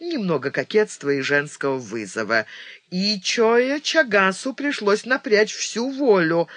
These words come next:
чтобы не поддаться могучей притягательности земной женщины. Он отвернулся, открыл чёрный шкаф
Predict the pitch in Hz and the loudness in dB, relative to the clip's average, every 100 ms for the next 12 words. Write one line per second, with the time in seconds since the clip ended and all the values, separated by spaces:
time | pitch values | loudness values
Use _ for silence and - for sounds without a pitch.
0 | - - - - 190 190 220 262 311 320 | -14 -10 -8 0 2 4 0 2 2 2
1 | 196 147 185 170 - - 185 180 - - | 0 2 2 2 -2 -2 2 2 0 -14
2 | - 180 175 180 175 185 175 180 185 185 | 0 2 4 2 0 0 0 0 -2 0
3 | 160 165 165 160 175 - 170 151 160 165 | 2 2 0 -4 -4 -4 -4 -4 -2 0
4 | 170 143 151 151 151 - 151 160 156 - | 0 0 0 -2 -6 -6 -4 -2 -2 -4
5 | - - - - - 165 160 156 - 147 | -16 -18 -20 -12 0 4 4 2 2 -2
6 | 139 175 254 294 - 247 185 - 160 156 | 0 0 -2 -4 0 2 2 -2 -4 -4
7 | - - 147 123 143 135 - 202 269 - | -2 0 0 0 -4 -6 0 0 0 -4